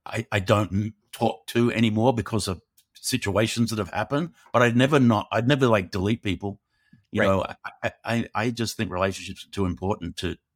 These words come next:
Speaker 2: Mm-hmm.
Speaker 1: you know, to, some people, like, just get 'em out of their phone. Like, I still scroll, my pho-, my phone contact list is kind of my prayer list.
Speaker 2: Mm-hmm. Mm-hmm.
Speaker 1: And so what I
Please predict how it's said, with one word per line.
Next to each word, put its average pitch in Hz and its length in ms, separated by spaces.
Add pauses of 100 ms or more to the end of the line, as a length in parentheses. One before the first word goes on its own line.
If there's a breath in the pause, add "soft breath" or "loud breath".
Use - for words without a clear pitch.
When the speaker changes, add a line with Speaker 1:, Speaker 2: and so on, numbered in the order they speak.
(140)
Speaker 2:
Mm-hmm. 101 320
Speaker 1:
you 92 80
know, 85 240 (120)
to, - 160 (460 loud breath)
some 120 160
people, 113 140
like, 95 160
just - 200
get 107 100
'em 101 100
out 95 120
of 92 60
their 80 100
phone. 101 420
Like, - 160 (120)
I 104 100
still 170 240
scroll, 113 500
my 143 180
pho-, 107 440
my 120 160
phone 107 340
contact 110 420
list 120 220
is 92 180
kind 90 220
of 90 60
my 80 120
prayer 92 420 (540)
list. 123 300
Speaker 2:
Mm-hmm. 117 640
Mm-hmm. 101 200
Speaker 1:
And 117 80
so 98 120
what 107 160
I 101 40